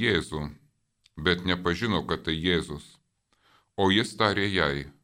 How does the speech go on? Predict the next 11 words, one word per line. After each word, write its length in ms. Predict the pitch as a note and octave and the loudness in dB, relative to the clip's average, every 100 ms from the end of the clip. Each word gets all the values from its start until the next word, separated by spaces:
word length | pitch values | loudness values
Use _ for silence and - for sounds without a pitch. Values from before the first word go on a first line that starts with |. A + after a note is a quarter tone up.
| _ _ _ _ _ _ - | _ _ _ _ _ _ -2
„Moterie, 640 | G#2+ G#2+ A#2+ A#2 G2+ C#2+ C2 - _ _ _ _ _ - | 0 2 2 2 2 2 -2 -12 _ _ _ _ _ -2
ko 160 | D3 | 0
verki, 520 | A2 F2 D#2+ - F2+ D2+ - - _ _ _ - | 4 2 2 0 0 0 -4 -18 _ _ _ -6
ko 160 | A#2+ A#2+ | -4 0
ieškai?“ 600 | F2 D#2 - D2+ C#2+ C#2 - _ _ _ _ - - - | 2 0 -2 -6 -6 -6 -14 _ _ _ _ -20 -18 -4
Jinai, 340 | F#2 A#2+ B2+ | 2 4 4
manydama, 560 | B2+ B2 C#3+ B2+ A2 G#2 | 4 2 2 2 4 4
jog 280 | G#2+ G2+ | 2 2
tai 140 | - G#2 | 0 -2
sodininkas, 840 | - C3 B2 A#2+ A#2 A2+ A#2 A2+ | 0 0 2 0 -2 -2 -2 0
atsakė: 720 | A2+ A2 G2+ D#2 - D2+ D2+ | -4 0 2 2 0 -6 -6